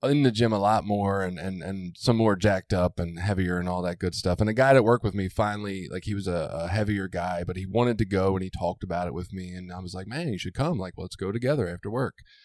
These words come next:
Um, and he eventually did come a couple times with me, but he felt extremely embarrassed being there with me, right? Like, we would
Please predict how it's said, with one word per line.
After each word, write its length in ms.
Um, 200
and 60
he 100
eventually 420
did 240
come 220
a 60
couple 280
times 380
with 240
me, 140
but 220
he 280
felt 640
extremely 560
embarrassed 500
being 300
there 420
with 320
me, 220
right? 340
Like, 220
we 100
would 220